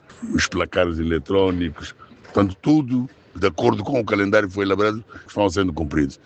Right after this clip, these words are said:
Estamos satisfeitos com a visita que fizemos e esperamos continuar satisfeitos a cada medida de que, de cada visita que formos fazendo. De acordo com o calendário elaborado, estamos,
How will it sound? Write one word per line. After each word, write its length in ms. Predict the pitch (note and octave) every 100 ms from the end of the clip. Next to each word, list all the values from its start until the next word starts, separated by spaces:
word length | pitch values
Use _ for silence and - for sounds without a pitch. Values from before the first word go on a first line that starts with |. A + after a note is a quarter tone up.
| -
Estamos 300 | - A2 G#2
satisfeitos 460 | G2 E2 - G2+ F#2
com 80 |
a 40 | F#2
visita 300 | F2 F#2 F2
que 60 |
fizemos 500 | D#2+ E2 F2 F2 D#2+ - -
e 40 |
esperamos 400 | E2+ E2 G2 G2+ F#2
continuar 360 | G#2 G2 G#2
satisfeitos 480 | F#2+ G2 - G#2+ G2+
a 20 |
cada 180 | G2+ F#2+
medida 340 | F#2+ G2+ G#2
de 60 | F#2+
que, 260 | G#2 G2 A2 -
de 120 | F#2+
cada 200 | G2 G2
visita 200 | G2 G#2
que 40 |
formos 220 | G2 G#2+ G2+
fazendo. 380 | A2+ G2+ E2+
De 80 | D2+
acordo 340 | A2+ C#3 C3+ A#2
com 100 | A#2
o 40 |
calendário 380 | G#2+ G#2+ A#2+ A#2+
elaborado, 360 | G#2+ A2 B2
estamos, 520 | B2 - A#2+ A2+ G2